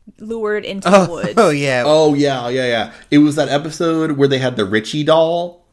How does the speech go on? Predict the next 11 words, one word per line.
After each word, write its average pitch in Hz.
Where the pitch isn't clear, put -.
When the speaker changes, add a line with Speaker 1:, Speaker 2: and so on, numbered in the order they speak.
Speaker 3:
and 127
the 127
voice-changing 120
microphone, 147
but 131
now 120
it's 113
an 113
Ash 104
doll. 73
Speaker 2:
Mm-hmm. 104